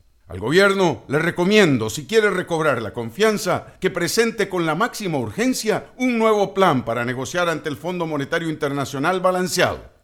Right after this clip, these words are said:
que permita llegar a un gran acuerdo nacional acorde a nuestra situación y tiempos, tomando en cuenta lo mejor para su pueblo y no escudándose en un silencio cómplice como hasta ahora lo ha hecho.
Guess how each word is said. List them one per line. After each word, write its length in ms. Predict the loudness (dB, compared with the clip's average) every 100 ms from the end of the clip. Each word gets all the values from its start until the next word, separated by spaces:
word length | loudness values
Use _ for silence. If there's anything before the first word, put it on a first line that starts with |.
| _
que 100 | -14
permita 540 | -8 -2 0 0 0 -2
llegar 280 | 0 2
a 60 | 2
un 140 | 0
gran 260 | 0 0 0
acuerdo 420 | -2 -4 -4 -4
nacional 640 | -4 -4 -2 0 0 -2 -4
acorde 500 | -4 -2 0 0 0
a 60 | -2
nuestra 320 | -4 -6 -8
situación 520 | -8 -6 -4 -2 -2
y 60 | -2
tiempos, 640 | 2 2 0 -8 -20 _ _
tomando 400 | -2 2 2 2
en 100 | 0
cuenta 400 | 2 2 2 4
lo 120 | 4 2
mejor 420 | 0 0 0 2
para 160 | -2
su 160 | -2 -4
pueblo 580 | 0 2 2 0 0 -4
y 100 | -2
no 240 | 2 4 4
escudándose 720 | 2 0 0 0 -2 -4 -4
en 120 | -4
un 80 | -4
silencio 600 | -4 -2 -2 -2 -6 -2
cómplice 720 | -2 -2 -6 -6 -4 -4 -8
como 200 | -6 -4
hasta 200 | -4 0
ahora 460 | 4 4 2 -6 -4
lo 140 | 2
ha 100 | 4
hecho. 360 | 2 -2 -12